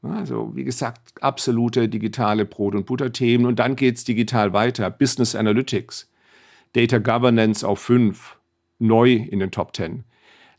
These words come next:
Ähm, Effizienz des Controllings, auch ein Brot- und Butterthema, das uns seit Anfang, äh, der Zukunftsstudie in zweitausendelf begleitet. Das Thema qualifizierter Controllernachwuchs, ne? War for Talent,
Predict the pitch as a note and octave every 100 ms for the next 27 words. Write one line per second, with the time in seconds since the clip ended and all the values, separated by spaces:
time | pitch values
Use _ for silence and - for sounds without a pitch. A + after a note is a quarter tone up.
0 | _ A2+ A2 G#2+ G#2 A#2 A#2+ A2 A2+ -
1 | G2+ G#2 - - G2+ - A2+ D#3 E3+ B3+
2 | - - _ _ _ _ _ _ _ -
3 | C3 C3 A2+ G#2+ - - A2+ A#2 A#2 C3
4 | B2+ B2+ A#2+ A2+ G#2+ - A2 - G#2+ G2
5 | A2+ B2 B2 G#2+ G#2+ G#2+ - A2+ G#2 G#2
6 | G#2 - A2 G#2+ G2+ - - G#2 G2 G2
7 | G2 - G2 A2 G#2+ G#2+ - G#2 G#2 -
8 | G2+ G2+ F#2+ A2 A#2+ - - _ _ _
9 | _ _ _ C3 - D3+ C#3 C3 C3+ C3
10 | A#2+ A#2 - B2 A#2 G#2 G#2+ - G2 B2
11 | C#3 C3 - F#3+ G#3 - - A#3+ - A#2
12 | - A#2 A2 - G2+ A#2+ C3 D3+ F3